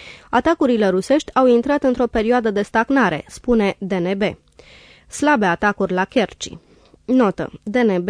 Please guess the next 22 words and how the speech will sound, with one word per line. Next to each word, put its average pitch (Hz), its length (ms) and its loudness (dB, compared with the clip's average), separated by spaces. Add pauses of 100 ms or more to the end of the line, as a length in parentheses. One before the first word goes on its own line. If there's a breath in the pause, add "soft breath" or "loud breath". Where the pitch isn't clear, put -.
(160)
Agenție 226 520 0
Germană 180 440 -2
de 175 120 -2
Știri. - 460 -6
Am 175 140 -2
încheiat 170 360 -4
nota. 170 280 -6 (680 soft breath)
Duminică, 294 520 2
douăzeci 240 380 2
și - 120 -4
nouă 220 260 0
martie 226 460 0
o 214 60 -2
mie 254 260 0
nouă 214 240 0
sute 190 240 -6
patruzeci 160 460 -6
și 214 120 -6
doi. 175 260 -6 (400 loud breath)
Săptămână 294 560 0
de 254 100 0
agitație, 247 640 -2